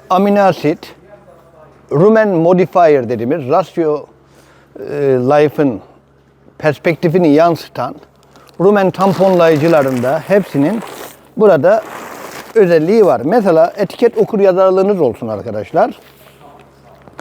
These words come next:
Mesela bu hayvan, bu yemeğin içinde mangan var. Biz manganı mangan su-, sülfat monohidroklorat şeklinde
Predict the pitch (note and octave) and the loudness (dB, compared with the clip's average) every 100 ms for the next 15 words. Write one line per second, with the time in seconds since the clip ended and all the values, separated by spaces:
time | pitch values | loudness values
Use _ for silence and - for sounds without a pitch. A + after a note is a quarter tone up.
0 | - - - - - A3+ A3 B3 G#3 B3 | -20 -20 -20 -4 2 4 4 4 2 2
1 | A3 G#3 G3 F#3+ F3 F#3 F#3+ F3+ A3+ G3+ | 4 2 2 -4 -8 -14 -8 -4 -2 0
2 | D#3+ G3 F3+ G3+ D3+ - E3+ A#3 A3 A3+ | 2 2 2 -2 -6 -6 -4 0 0 2
3 | G#3 G3 D3+ A2+ G#2 D3+ A3+ E3+ G#3 A#3 | 2 2 2 -4 -6 -4 -2 0 -2 0
4 | E3+ G#3 F#3 F3+ G#3+ F#3+ F3 D#3 - G#3 | 0 0 -2 -2 0 0 0 0 -6 -12
5 | - D#3 - - _ - - _ - G#3+ | -12 -18 -20 -20 _ -20 -20 _ 0 2
6 | E3 A3 A#3 - D3+ F3 A3 G3 F#3 F3 | 2 -2 -2 -10 -8 -4 0 0 0 0
7 | F#3 F3+ F3 F#3+ - D#3 C#3 A#2+ G#2 | 0 2 2 2 0 -8 -6 -8 -8